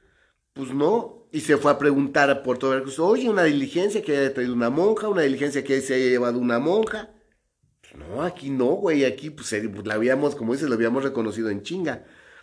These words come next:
Preguntando a to-, "Oiga, ¿vio pasar por aquí una monja de ojos claros?". "No, señor, no, no". Y dijo, "No, pues, ¿cómo se regresó?".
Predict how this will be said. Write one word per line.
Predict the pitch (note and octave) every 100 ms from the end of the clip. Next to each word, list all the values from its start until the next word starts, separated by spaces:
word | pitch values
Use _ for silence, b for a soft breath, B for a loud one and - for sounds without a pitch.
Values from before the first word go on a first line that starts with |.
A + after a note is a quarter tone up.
| B
Preguntando | - D#3+ D3 D3 D3+ D3 C#3+
a |
to-, | D#3
"Oiga, | F#3 G#3+ F#3
¿vio | D#3+ D#3+
pasar | D3 D3 C#3
por | C3+
aquí | C3+
una | C3+ C3
monja | C3 D#3 E3+ D3+
de |
ojos | D3 C3+ -
claros?". | C#3 C#3+ D#3+ - - -
"No, | A2+ A#2 C3 F3+
señor, | G3+ F#3 E3+ F#3+ E3
no, | C#3 C#3+ F3
no". | E3+ E3+ E3+ b b b b
Y | A#2
dijo, | A#2 B2
"No, | B2+ C#3 - _
pues, | -
¿cómo | - A2 E3+
se | F#3+
regresó?". | C3 A2+ G#2+ G#2 C#3 C#3+ -